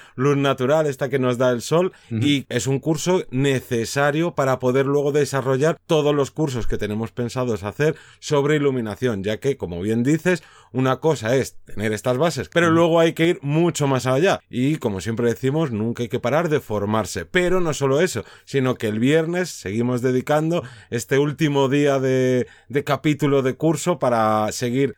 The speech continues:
Speaker 1: controlando absolutamente Photoshop. Ya vamos por tres cursos completos de Photoshop y todo esto recuerda que lo tienes por diez euros al mes, que si lo miras día a día son treinta y tres céntimos. Quien no quiere formarse en marketing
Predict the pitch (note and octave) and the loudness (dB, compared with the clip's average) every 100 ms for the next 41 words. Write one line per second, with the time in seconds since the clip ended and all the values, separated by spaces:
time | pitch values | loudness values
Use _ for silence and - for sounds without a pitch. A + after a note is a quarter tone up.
0 | - E3+ D#3+ D3+ C#3+ C3+ D3 C#3+ C3+ - | -4 0 0 2 2 4 2 2 -2 0
1 | B2+ C3 B2+ C3+ C3 - G#2 - C#3+ C3 | 0 2 2 2 0 -2 -4 -2 -2 -2
2 | G#2+ C#3 C3+ B2 B2+ B2+ - A2 G#2 C#3+ | -2 -2 0 0 0 -2 -4 -6 -4 -2
3 | D3+ - - D#3+ C#3 - D#2+ - - A2 | -2 -4 -2 -2 -2 -6 -10 -10 -6 -6
4 | - C#3 - G2 G#2 - C3 C3 A2+ C#3+ | 0 -2 0 -4 -4 -2 -2 -2 0 -2
5 | C3+ C#3 C#3 E3 D3+ D3+ D#3 - E3+ B2 | -2 -4 -2 2 2 2 2 -2 -2 -2
6 | C3+ C3+ A2+ G2 G#2 B2+ D3 - G#2 F#2+ | 0 0 0 -2 -2 -2 -2 -4 -4 -2
7 | G#2+ G#2 G#2+ G#2+ A2+ D3+ F#3 G3 - - | -4 -2 -2 -2 0 0 2 0 -4 -12
8 | F#2+ F#2+ F#2+ C3 G2 E2 A#2 A#2 D#3+ - | -8 -6 -2 -2 -2 -2 -2 -2 -4 -6
9 | - B2+ C#3+ B2+ G#2 F#2+ F#2 A#2+ C#3+ B2+ | -8 -8 -4 -2 -2 -2 -6 -2 -2 0
10 | C3 G#2+ F2+ E2 - - - _ - D3 | -2 -2 -8 -8 -14 -20 -20 _ -2 0
11 | D3 G#3 G3+ F#3 D#3 D#3 B2+ A2 G2 - | 2 2 2 0 2 0 2 -2 -4 -4
12 | F#2+ - - - - C3+ C#3 C#3+ E3 D3 | -6 -6 -20 -20 -4 0 2 2 2 0
13 | A#2 G#2+ G#2 | -4 -2 -6